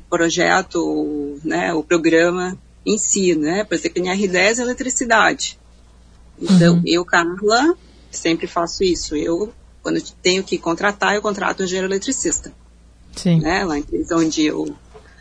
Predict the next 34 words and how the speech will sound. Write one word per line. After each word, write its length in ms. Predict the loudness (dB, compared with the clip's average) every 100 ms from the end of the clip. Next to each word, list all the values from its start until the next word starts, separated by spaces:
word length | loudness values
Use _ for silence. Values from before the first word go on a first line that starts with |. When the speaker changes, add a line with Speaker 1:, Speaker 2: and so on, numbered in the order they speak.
| -8 -4
Speaker 1:
eu 120 | -2
trabalho, 540 | 0 0 2 2 2
eu 80 | 2
posso 340 | 0 -2 -4
dar 160 | 0 0
alguns 380 | 0 0 -2 -2
pitacos, 920 | -6 -4 -4 -4 -4 -2 -2 -2 -4 2 6
Speaker 2:
<laughs> 220 | 6 6 2
Speaker 1:
mas 500 | 2 2 0 -2 -2
se 120 | -2
é 100 | 2
uma 160 | 0
coisa 240 | 2 0 0
mais 220 | -2 -4
específica, 720 | -6 -4 0 0 -2 -6 -2 0
é 60 | 2
um 120 | 0
documento 520 | -2 0 0 -2 -4 -8
que 80 |
tem 120 | -8 -6
que 80 |
atualizar, 880 | -4 -2 -2 -2 2 4 4 4 0 -4 -16 -20 -20 -12
né? 280 | -4 -2 0
Eu 140 | -2 -4
contrato 840 | -6 -2 2 2 2 0 -2 -2 -2
um 100 | -2
engenheiro 300 | 2 0 0
eletricista. 680 | -2 -2 0 -2 -2 -6 -12 -18 -20 -20 -20 -20 -4
Meu 200 | -2 0
memorial 440 | 0 0 2 2
descritivo 600 | 0 -4 -6 -2 0 0
tá 100 | 0
lá 120 | 0 -2
escrito: 460 | 0 -2 -2 -8